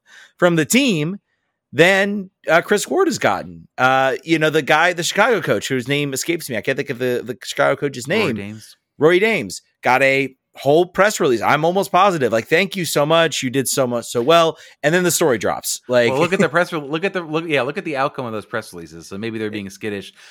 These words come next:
Speaker 2: So that leads some credence to sort of, like, maybe there's something else going on here.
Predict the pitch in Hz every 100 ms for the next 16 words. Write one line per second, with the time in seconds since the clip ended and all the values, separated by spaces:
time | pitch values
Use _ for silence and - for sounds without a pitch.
0 | - - 156 202 190 185 160 160 139 147
1 | 131 120 - 110 113 110 95 101 95 98
2 | 98 95 92 95 90 87 82 85 82 80
3 | 80 78